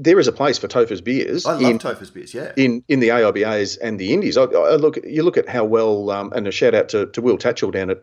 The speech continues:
Speaker 1: at Van Diemen, who, who brews very similar,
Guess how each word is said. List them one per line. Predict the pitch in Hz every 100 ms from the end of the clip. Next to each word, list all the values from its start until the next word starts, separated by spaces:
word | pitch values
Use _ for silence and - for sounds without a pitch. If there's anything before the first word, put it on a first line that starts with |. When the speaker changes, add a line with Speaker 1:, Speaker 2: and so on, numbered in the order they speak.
| -
Speaker 1:
at | - -
Van | 98 92
Diemen, | 113 95 131 - - - -
who, | 151 143 - -
who | 156
brews | 139 151 117
very | 156 143
similar, | - - 139 143 131 90